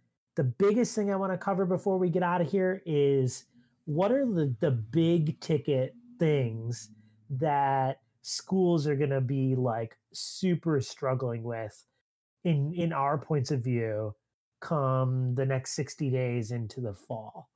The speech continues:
And I'll start. I think one of those has gotta be funding. And I can't imagine, like, w-, the fight, the, the current state of the economy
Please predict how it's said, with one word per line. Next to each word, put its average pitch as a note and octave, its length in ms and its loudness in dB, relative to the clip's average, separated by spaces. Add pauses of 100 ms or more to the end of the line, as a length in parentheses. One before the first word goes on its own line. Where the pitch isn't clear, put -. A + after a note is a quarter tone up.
(320)
And D#3 120 2
I'll F3+ 140 2
start. B2 480 -2 (360)
I D3 120 2
think F3 240 0
one D3 220 2
of D3+ 80 2
those C#3 220 4
has A#2+ 140 -2
gotta B2+ 260 0
be A#2+ 160 -2
funding. A2 720 -4 (460)
And D3 180 -2
I C3 280 0
can't E3 640 0
imagine, C3+ 960 -2 (720)
like, E3 180 0 (140)
w-, G#3+ 280 -12
the F#3+ 100 4
fight, G3 340 0
the, G3 260 4
the F3+ 380 2
current A#3 440 0
state F3 260 2
of D#3+ 100 0
the D3 140 2
economy D#3 840 -4